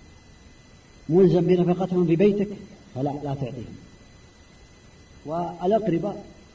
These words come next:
يجوز أن تعطيهم من الزكاة إن لم يكن الأصل أو الفرع، فلو كان أبوك أو جدك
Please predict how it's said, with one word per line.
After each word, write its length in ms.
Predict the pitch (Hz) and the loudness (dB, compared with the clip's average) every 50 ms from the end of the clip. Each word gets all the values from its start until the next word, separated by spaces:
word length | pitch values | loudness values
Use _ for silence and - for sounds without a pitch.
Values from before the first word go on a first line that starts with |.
| - - | -10 -6
يجوز 360 | 190 185 180 175 208 196 175 147 - - - 160 | -4 -4 -2 -2 0 -2 -2 -2 -4 -8 -10 -10
أن 60 | 139 - | -10 -10
تعطيهم 280 | 139 143 175 180 165 | -10 -8 -6 -6 -4
من 120 | 170 160 165 | -4 -6 -6
الزكاة 420 | 151 135 170 160 - 202 226 202 - 208 - - - - - - - - - - - - - - - 1017 - - - - - - - - - - - - - - - - - - - - - - - - - - - - - - | -6 -8 -8 -8 -8 -8 -8 -8 -10 -14 -18 -20 -20 -20 -20 -20 -20 -20 -20 -20 -20 -20 -20 -20 -20 -20 -20 -20 -20 -20 -20 -20 -20 -20 -20 -20 -20 -20 -20 -20 -20 -20 -20 -20 -20 -20 -20 -20 -20 -20 -20 -20 -20 -10 -4 -2
إن 60 | 185 | 0
لم 280 | 185 185 180 175 165 | 2 2 2 2 0
يكن 380 | 170 165 175 170 175 180 180 180 - - - - - - - - | 0 0 0 0 0 2 0 -2 -4 -8 -12 -16 -20 -16 -10 -6
الأصل 380 | 151 156 160 170 - 180 196 196 196 - - | -6 -4 -4 -2 0 0 0 0 -2 -2 0
أو 100 | 135 143 | 2 2
الفرع، 320 | 147 131 131 135 - - - - - - - - - - | 2 2 2 -2 -4 -6 -10 -14 -18 -20 -20 -18 -8 -4
فلو 200 | 139 147 151 147 | 0 0 0 2
كان 300 | 156 165 165 165 160 160 - | 2 0 0 0 -2 -4 -4
أبوك 240 | 151 143 156 147 151 - - - - - - - - - - - - - - | -2 -2 -2 -2 -4 -8 -12 -16 -18 -20 -20 -20 -20 -20 -20 -20 -16 -8 -6
أو 80 | 143 | -2
جدك 340 | 139 127 160 139 160 143 117 | 0 0 0 0 -2 -6 -8